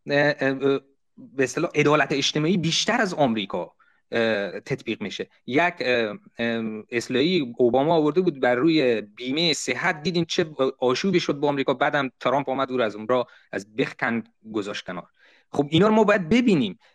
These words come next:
یعنی ما نمی‌تونیم، نمی‌تونیم به او هم کشوری که در یک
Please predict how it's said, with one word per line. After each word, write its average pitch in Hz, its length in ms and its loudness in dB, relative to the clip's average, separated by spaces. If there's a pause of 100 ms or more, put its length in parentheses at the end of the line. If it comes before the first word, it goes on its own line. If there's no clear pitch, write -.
یعنی 147 180 4
ما 196 120 6
نمی‌تونیم، 208 640 2
نمی‌تونیم 190 420 2
به 160 60 -2
او 208 140 2
هم 185 80 2
کشوری 196 480 2
که 185 140 -2
در 151 200 0
یک 175 280 0